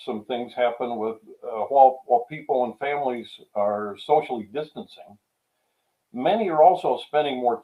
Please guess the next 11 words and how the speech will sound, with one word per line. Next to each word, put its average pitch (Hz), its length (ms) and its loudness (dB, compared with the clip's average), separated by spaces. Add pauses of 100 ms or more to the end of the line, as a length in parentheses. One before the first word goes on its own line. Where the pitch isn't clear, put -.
(120)
time 214 300 -4
together, 95 500 -6
and 135 160 -6
that's 226 240 -2
resulted 156 500 -2
in 123 180 -4
some 120 320 -10
interesting 160 580 -10 (100)
sales 156 400 -4
trends. - 340 -20 (1000)
Uh, 104 320 4